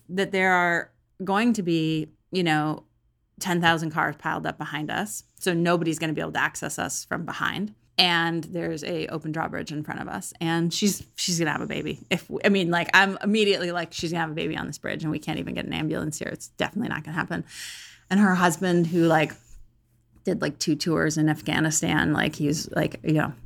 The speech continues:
very capable man. I was like, "You need to go find, there's a bridge master," which I know because I've ridden my bike over this bridge a lot of times seeing clients, and I know there's, like, a person who's watching this scene.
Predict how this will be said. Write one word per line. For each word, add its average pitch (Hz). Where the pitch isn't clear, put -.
very 175
capable 156
man. 156
I 151
was 151
like, 143
"You 160
need 151
to 160
go 156
find, 170
there's 151
a 156
bridge 156
master," 156
which 175
I 156
know 165
because 156
I've 160
ridden 170
my 156
bike 208
over 160
this 147
bridge 156
a 156
lot 160
of 151
times 160
seeing 160
clients, 160
and 151
I 147
know 170
there's, 180
like, 160
a 156
person 170
who's 147
watching 165
this 156
scene. 175